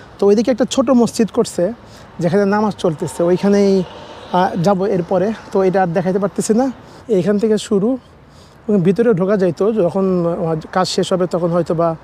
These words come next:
ট্যুরিস্ট যারা আসবে তারা দেখতে পারবে। আর এটা হলো ট্যুরিস্ট পুলিশের বিল্ডিং। প্রত্যেকের জায়গায় এরকম ট্যুরিস্ট পুলিশ আছে, সমস্যা হলে তারা আসলে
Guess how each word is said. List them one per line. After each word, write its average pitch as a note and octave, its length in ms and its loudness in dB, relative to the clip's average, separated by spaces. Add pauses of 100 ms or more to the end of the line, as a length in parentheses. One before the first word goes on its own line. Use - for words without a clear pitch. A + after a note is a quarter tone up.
(340)
ট্যুরিস্ট F3 280 2
যারা E3 240 2
আসবে D#3 200 -2
তারা E3 200 0
দেখতে F3 300 0
পারবে। D#3 280 -2 (760)
আর E3+ 80 -2
এটা F3 140 2
হলো F#3+ 140 2
ট্যুরিস্ট F#3+ 420 2
পুলিশের F#3 380 0 (640)
বিল্ডিং। F3 400 0 (760)
প্রত্যেকের F#3+ 360 2
জায়গায় F3 240 2
এরকম F#3 120 2
ট্যুরিস্ট F3+ 380 0
পুলিশ F#3 240 0
আছে, D#3+ 180 -2
সমস্যা E3+ 420 -2
হলে F3 120 2
তারা D#3 280 0
আসলে D#3 320 0